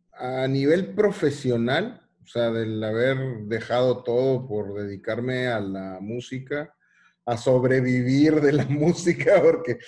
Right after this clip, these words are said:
porque de esto está difícil vivir, a sobrevivir de la música, yo creo que, bueno, más bien son,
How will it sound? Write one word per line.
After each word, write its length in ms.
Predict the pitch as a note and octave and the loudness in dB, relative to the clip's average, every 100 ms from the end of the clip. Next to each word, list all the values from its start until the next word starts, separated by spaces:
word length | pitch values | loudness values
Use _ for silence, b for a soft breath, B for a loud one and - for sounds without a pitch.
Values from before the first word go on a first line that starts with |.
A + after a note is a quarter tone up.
| B B B | B B B
porque 340 | - B2 A#2+ C3 | -6 -6 -2 0
de 120 | C3 | 2
esto 200 | C3+ C#3 | 0 -2
está 180 | C#3+ C#3+ | 2 4
difícil 420 | C3+ C3+ C3+ C3 | 4 2 0 0
vivir, 380 | A2+ A2 C3+ C#3+ | 0 0 -2 0
a 80 | A#2+ | -2
sobrevivir 640 | G2+ A#2 A#2 A#2 A2+ A#2+ C#3 | -2 -2 0 0 0 0 2
de 80 | |
la 120 | D3 B2 | 2 0
música, 420 | A#2+ C3 C3 C#3+ | -2 -6 -4 -2
yo 160 | C#3 C3+ | -2 -2
creo 240 | C#3 C3+ | -4 -4
que, 260 | C3+ C#3 - | -6 -6 -8
bueno, 260 | _ C3+ C#3+ | _ -4 -2
más 160 | C#3 C#3 | -2 0
bien 220 | D3 D3 | 0 -2
son, 420 | - D3 D3 D3 | -4 -4 -4 -6